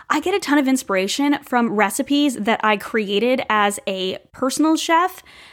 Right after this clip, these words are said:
as a private chef. And the difference between those is the personal chef, I would come to their house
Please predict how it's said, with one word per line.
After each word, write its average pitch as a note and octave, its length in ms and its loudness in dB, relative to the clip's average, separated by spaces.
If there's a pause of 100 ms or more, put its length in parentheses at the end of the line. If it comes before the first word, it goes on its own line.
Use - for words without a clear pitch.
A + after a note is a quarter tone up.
(260)
as A3+ 160 2
a G3+ 100 2
private D#4 540 0
chef. F#3 400 0
And B3 140 2
the B3 60 2
difference D4+ 340 2
between A#3 340 0
those G3+ 360 0
is G3 160 -2
the G3 100 0
personal B3 400 -2
chef, A3+ 400 0
I G3+ 80 2
would G3 260 -4 (240)
come F#3+ 360 -2
to G#3 120 0
their F#3 160 2
house F#3 540 0